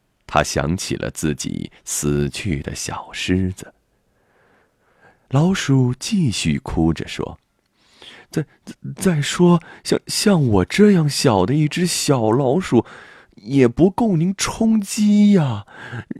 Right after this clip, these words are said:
如果您放了我，我一定会报答您的。”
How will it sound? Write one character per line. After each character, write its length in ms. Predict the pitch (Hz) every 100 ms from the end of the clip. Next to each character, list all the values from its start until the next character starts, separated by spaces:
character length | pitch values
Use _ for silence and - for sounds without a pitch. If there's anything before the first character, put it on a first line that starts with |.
| _
如 340 | - 139 160 190
果 220 | 170 127
您 240 | 110 143
放 400 | 190 - 240 185
了 160 | 143 139
我， 240 | 123 104 - - _ _ _ _
我 180 | 165 180
一 300 | 151 151 233
定 240 | 262 247
会 240 | 202 190 - _ -
报 320 | 269 214 170
答 300 | 143 147 123
您 340 | 156 131 110 123
的。” 280 | 113 92